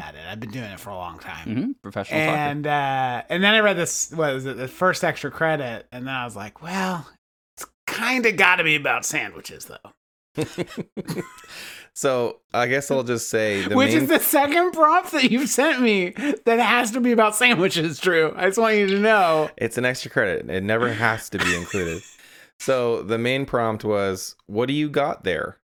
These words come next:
Speaker 3: And the extra credits were, one, incorporate two common cliches frequently used in Hall-, Hallmark holiday romance movies. Uh, two, name six types of sandwich. And three, genre post-punk. So,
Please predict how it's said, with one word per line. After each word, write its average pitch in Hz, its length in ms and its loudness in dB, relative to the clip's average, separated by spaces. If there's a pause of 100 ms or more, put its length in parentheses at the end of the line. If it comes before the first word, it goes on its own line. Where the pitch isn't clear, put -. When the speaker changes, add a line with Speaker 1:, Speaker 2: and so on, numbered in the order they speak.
(340)
Speaker 3:
And 92 400 -4
the 92 200 -2
extra 95 240 -4
credits 90 360 -2
were, 87 440 0
one, 110 520 -4 (100)
incorporate 104 720 -4
two 165 240 -4
common 120 320 -2
cliches 104 480 -2
frequently 92 460 -6
used 90 200 -6
in 87 100 -10
Hall-, 90 360 -4
Hallmark 92 480 -6
holiday 90 340 -2
romance 87 440 -6
movies. 85 400 -8 (800)
Uh, 95 320 0
two, 143 560 -2
name 110 340 -2
six - 320 -8
types 110 320 -4
of 92 100 -8
sandwich. 160 680 -4 (260)
And - 220 -6
three, 104 640 -4
genre 92 600 -4
post-punk. - 720 -10 (300)
So, 90 480 -2